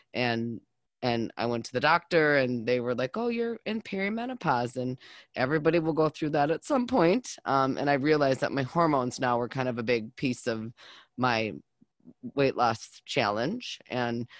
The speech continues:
so I did some research and kind of had to find out how to work on that and balance my hormones. And the second time around, I made the decision to, I liked the points program and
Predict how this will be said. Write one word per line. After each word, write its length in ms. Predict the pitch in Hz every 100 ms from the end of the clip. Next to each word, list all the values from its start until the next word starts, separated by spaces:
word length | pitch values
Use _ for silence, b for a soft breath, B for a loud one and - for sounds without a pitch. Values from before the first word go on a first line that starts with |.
| B
so 200 | - 151
I 80 | 135
did 180 | 127 123
some 160 | 123
research 600 | 120 127 120 151 160 160
and 120 | 139 123
kind 200 | 127 123
of 100 | 117
had 180 | 131 117
to 60 |
find 320 | 123 127 120 120
out 240 | 117 113 - B B B
how 180 | - 123
to 220 | 113 110 - _ _
work 240 | 135 131
on 180 | 131 120
that 220 | 123 123
and 140 | 123 113
balance 380 | 127 123 107 -
my 80 |
hormones. 540 | 127 123 123 123 123 117
And 220 | 117 113 B B B -
the 80 | 139
second 440 | - 180 175 151
time 280 | 160 147 131
around, 520 | 123 117 113 117 120 B B B _
I 80 | 139
made 260 | 143 135 117
the 80 | 123
decision 680 | 135 - 131 113 127 120 117
to, 600 | - 135 117 110 113 110 _ b b b -
I 60 |
liked 460 | 143 139 131 - - - _ _ _
the 60 | -
points 320 | - 151 127
program 540 | - 139 117 127 123 123
and 280 | 120 113